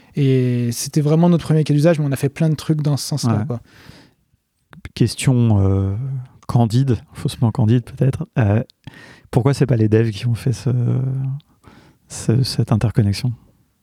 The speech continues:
Speaker 1: Euh, c'est pas les devs, euh, parce que, euh, je pense que les devs, ils, ils, lorsqu'on, lorsqu'on priorise des sujets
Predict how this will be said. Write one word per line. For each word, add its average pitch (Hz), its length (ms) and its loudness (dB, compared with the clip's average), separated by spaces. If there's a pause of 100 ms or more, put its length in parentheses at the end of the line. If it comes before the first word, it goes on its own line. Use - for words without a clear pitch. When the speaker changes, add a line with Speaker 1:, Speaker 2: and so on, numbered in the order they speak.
(400)
Speaker 1:
Euh, 156 560 0 (120)
c'est - 180 -2
pas 202 140 2
les 214 100 4
devs, 175 420 2
euh, 143 220 0
parce - 400 -6
que, - 160 -2
euh, 147 720 2
je - 160 -8
pense 185 280 -2
que 165 100 -2
les 147 160 2
devs, 170 280 2
ils, 135 640 -4
ils, 139 520 -6 (200)
lorsqu'on, 165 600 0
lorsqu'on 156 420 -2 (260)
priorise 190 440 2
des 170 100 2
sujets 165 600 2